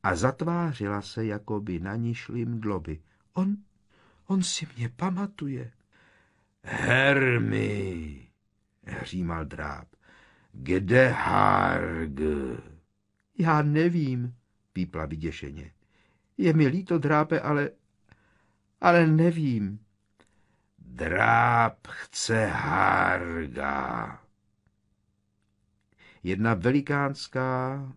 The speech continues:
obrová ruka sáhla dolů. Hermiona vydala opravdu nefalšovaný jek, uskočila několik kroků vzad a spadla.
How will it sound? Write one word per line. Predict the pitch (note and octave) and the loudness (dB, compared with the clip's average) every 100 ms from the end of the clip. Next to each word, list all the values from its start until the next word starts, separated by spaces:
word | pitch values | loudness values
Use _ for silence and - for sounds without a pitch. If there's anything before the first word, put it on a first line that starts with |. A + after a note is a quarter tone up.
| _ | _
obrová | G#2 F#2+ A2+ G#2+ F#2+ | -6 -2 0 0 -2
ruka | G#2+ G#2+ | -2 -6
sáhla | G2+ G2+ G2 G2 F#2 | -8 -6 -6 -6 -8
dolů. | D#2 C#2 C2 B1 A1+ - _ _ _ _ _ _ _ _ _ | -8 -10 -10 -12 -16 -20 _ _ _ _ _ _ _ _ _
Hermiona | D2+ A2 A2+ A2+ A2+ A2+ A2 | 0 2 4 4 4 4 0
vydala | F2+ G2 G2 F#2+ | -2 -2 -2 -4
opravdu | F#2+ F2+ F#2+ F2+ F2+ | -6 -6 -6 -4 -4
nefalšovaný | E2 F2+ - E2+ E2 - D#2+ E2+ F2 D#2+ | -4 -6 -6 -8 -8 -10 -8 -6 -8 -6
jek, | E2+ - - _ _ _ _ _ - | -8 -10 -18 _ _ _ _ _ -6
uskočila | A#2 - - G#2+ - G#2 G2 | -6 -6 -4 -4 -2 -4 -2
několik | G2 F#2+ F2+ E2+ _ | -4 -6 -6 -8 _
kroků | F2+ F#2 F2 | -8 -8 -6
vzad | C#2 C#2+ G2 G2 | -8 -6 -8 -8
a | F2+ F#2+ A2+ | -14 -16 -16
spadla. | - - - - - - | -16 -14 -12 -14 -16 -20